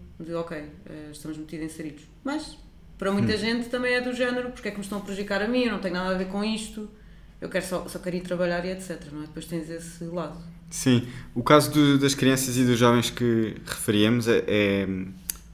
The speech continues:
Speaker 2: enfim, é um caso bastante notável, até porque muitos deles foram vítimas dos incêndios terríveis de dois mil e dezassete,
Speaker 1: Uhum.
Speaker 2: na zona de Leiria. Ahm, e, portanto, há ali mesmo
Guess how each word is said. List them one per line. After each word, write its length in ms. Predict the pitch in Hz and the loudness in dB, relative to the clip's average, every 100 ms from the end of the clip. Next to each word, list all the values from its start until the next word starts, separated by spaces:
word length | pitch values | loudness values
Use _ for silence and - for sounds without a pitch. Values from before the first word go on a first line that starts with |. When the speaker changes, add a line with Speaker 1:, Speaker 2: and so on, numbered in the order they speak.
| - | -12
Speaker 2:
enfim, 240 | 92 120 | 0 4
é 60 | 104 | 6
um 80 | 95 | 6
caso 260 | 95 104 98 | 4 4 4
bastante 380 | 107 117 - 110 | 2 2 2 0
notável, 400 | - 117 117 123 | 6 8 10 8
até 180 | 123 | 6
porque 300 | 127 - - | 2 0 2
muitos 340 | 123 120 117 104 | 4 6 4 2
deles 180 | 110 120 | 4 4
foram 260 | - 117 | 2 2
vítimas 600 | 113 117 113 113 113 - - - - | 2 0 2 2 0 -6 -14 -20 -8
dos 160 | 98 104 | -2 2
incêndios 480 | 110 - 107 104 - | 4 4 2 2 0
terríveis 360 | - 104 101 | -4 -2 0
de 40 | 98 | 2
dois 120 | 98 | 2
mil 140 | 101 98 | 4 2
e 40 | |
dezassete, 540 | 92 98 - 104 135 98 | 0 -2 0 0 0 -4
Speaker 1:
Uhum. 100 | - - - - - | -8 -12 -20 -20 -12
Speaker 2:
na 120 | 87 90 | -6 -2
zona 240 | 98 98 | 0 0
de 60 | 92 | 0
Leiria. 440 | 92 92 104 101 101 - - - - - - | 0 2 2 0 -2 -10 -20 -20 -20 -16 -4
Ahm, 640 | 98 92 92 92 90 90 87 - - - - - - - - - | 0 2 4 2 0 -4 -8 -18 -20 -20 -20 -20 -20 -14 -14 -6
e, 80 | 95 | -6
portanto, 580 | - 113 107 110 110 110 | -2 0 2 0 0 4
há 220 | 110 107 | 6 8
ali 180 | 107 110 | 6 4
mesmo 340 | 110 107 110 | 4 2 2